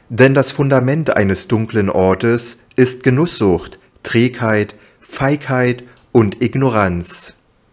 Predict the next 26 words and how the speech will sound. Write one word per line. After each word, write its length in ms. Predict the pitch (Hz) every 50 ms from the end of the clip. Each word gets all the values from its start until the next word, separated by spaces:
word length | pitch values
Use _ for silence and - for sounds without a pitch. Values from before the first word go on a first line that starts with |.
| _ _ _ _ _ _
Denn 300 | 117 107 131 135 143 143
in 160 | 110 139 139
Jesaja 720 | 131 131 135 120 - 120 120 139 156 156 135 107 92 90 90
Kapitel 560 | - - - 110 - - - 113 - 117 104
fünf, 600 | - - - - 104 95 95 95 - - - - _ _ _ _ _
Vers 420 | - - 131 120 117 117 - -
zwanzig 580 | - - 117 117 127 143 139 - 135 117 - -
bis 200 | - 104 - -
einundzwanzig 1040 | 98 110 139 147 120 101 - - - 95 92 90 92 - - 104 110 113 110 - - - - - - _ _
ist 220 | - - - - -
Folgendes 560 | - - 139 156 160 160 160 151 151 - -
nachzulesen: 1000 | 143 135 131 104 - - - - 101 95 95 92 90 85 - 92 87 85 82 82 - _ _ _ _ _ _ _ _ _ _ _ _ _ _ _ _ _ _ _ _
"Schlimm 500 | - - - - 117 - 165 185 170 123
wird 200 | 101 101 95 92
es 220 | 98 95 - - -
denen 360 | 113 107 123 139 113 95 87
ergehen, 580 | 76 92 87 90 90 95 98 104 117 123 156 - - _ _ _ _ _ _ _ _
die 200 | 120 110 127 123
das 280 | 135 131 135 - -
Böse 400 | 110 120 143 156 151 143 139 110
gut 460 | 90 98 104 107 113 127 - - - _ _ _ _ _ _ _ _
und 220 | - 123 110 98
das 240 | 98 95 - - -
Gute 360 | - 120 127 143 - 147 147
böse 440 | 131 113 143 143 117 101 95 - 98
nennen. 520 | 95 95 95 92 90 90 87 85 85 87